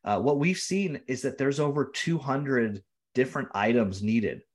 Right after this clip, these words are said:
when setting up a new listing, which is often very overwhelming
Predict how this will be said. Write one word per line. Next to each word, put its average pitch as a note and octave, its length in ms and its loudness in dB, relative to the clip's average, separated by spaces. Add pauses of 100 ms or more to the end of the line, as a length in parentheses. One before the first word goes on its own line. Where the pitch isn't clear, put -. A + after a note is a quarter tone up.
when A2 200 -2
setting A#2 380 2
up A2+ 160 0
a A#2 40 0
new A2 160 2
listing, G#2 400 -4
which B2+ 200 0
is A#2+ 100 -2
often B2+ 480 -2
very A#2 420 2
overwhelming G2+ 880 0